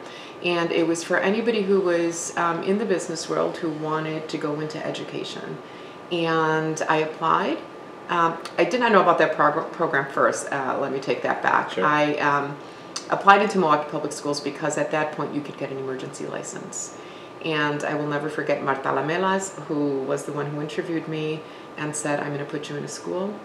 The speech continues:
Speaker 1: You go in there and do not disappoint. You do not tell anyone you do not have a license." And I'm like,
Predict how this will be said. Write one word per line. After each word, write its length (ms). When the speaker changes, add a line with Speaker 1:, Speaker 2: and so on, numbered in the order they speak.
Speaker 1:
You 80
go 220
in 160
there 160
and 180
do 100
not 200
disappoint. 680
You 100
do 100
not 200
tell 240
anyone 340
you 80
do 80
not 220
have 160
a 60
license." 500
And 160
I'm 100
like, 280